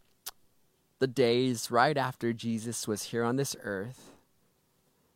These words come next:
right after he was crucified on the cross and rose again from the grave. We're now studying those men that he discipled. We're studying the men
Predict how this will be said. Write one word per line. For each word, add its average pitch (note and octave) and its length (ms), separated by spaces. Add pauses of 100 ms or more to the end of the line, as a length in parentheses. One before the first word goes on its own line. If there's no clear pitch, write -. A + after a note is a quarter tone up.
right C3 200
after C3+ 340
he B2 300
was A#2+ 220
crucified D3 800 (500)
on G2+ 140
the G2+ 80
cross - 680 (880)
and A2+ 180
rose B2+ 260
again C3 320
from C3+ 200
the C#3 80
grave. G2+ 420 (1300)
We're B2+ 160
now D3 220
studying D#3 440
those C3 300
men B2 380
that A2 180
he B2 340
discipled. G#2+ 720
We're A2+ 100
studying C3+ 440 (480)
the B2+ 160
men C#3+ 560